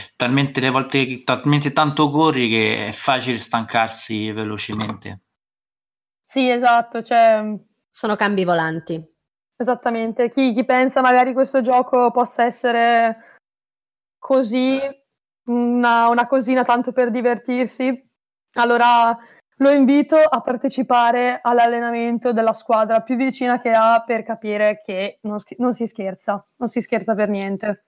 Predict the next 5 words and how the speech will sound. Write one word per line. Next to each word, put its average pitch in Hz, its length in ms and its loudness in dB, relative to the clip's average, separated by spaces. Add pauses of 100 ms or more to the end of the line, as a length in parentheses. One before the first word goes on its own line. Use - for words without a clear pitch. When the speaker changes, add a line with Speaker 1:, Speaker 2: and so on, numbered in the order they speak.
Speaker 1:
È 120 140 -4
un 127 140 -2
continuo 139 600 0
correre, 107 640 -2
ragazzi. 104 680 -8